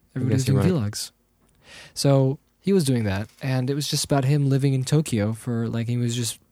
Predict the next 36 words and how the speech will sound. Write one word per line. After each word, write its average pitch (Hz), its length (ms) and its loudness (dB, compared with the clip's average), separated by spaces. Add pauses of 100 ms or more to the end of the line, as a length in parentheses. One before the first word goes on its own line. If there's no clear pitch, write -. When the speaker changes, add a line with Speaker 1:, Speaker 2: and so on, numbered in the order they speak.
(140)
Speaker 2:
recording 123 420 -2
videos 123 320 0
of 113 100 -8
things 123 260 -6
that 123 120 -6
he 127 180 -6
found 123 380 -4
very 123 200 0
interesting 151 440 -6
in 82 120 -10
there. 87 180 -10 (600)
Uh, 113 440 0 (840)
I 151 140 4
find, 123 560 2
uh, 110 280 -2
you 113 140 -2
know, 92 240 -6
like, 101 180 -12 (380)
places, 120 340 -2
particularly 131 480 -2
in 117 60 -2
Japan, 127 480 0
to 117 80 -8
be 117 140 -2 (140)
quite 147 420 2
interesting, 131 760 -2 (460)
uh, 107 320 0 (100)
because 117 400 -2
of 107 280 -4 (200)
their 107 340 -4
history 139 460 0
on 113 260 -2
a 107 300 -2 (100)
social, 160 580 2 (360)
uh, 110 300 0 (220)
climate - 440 -2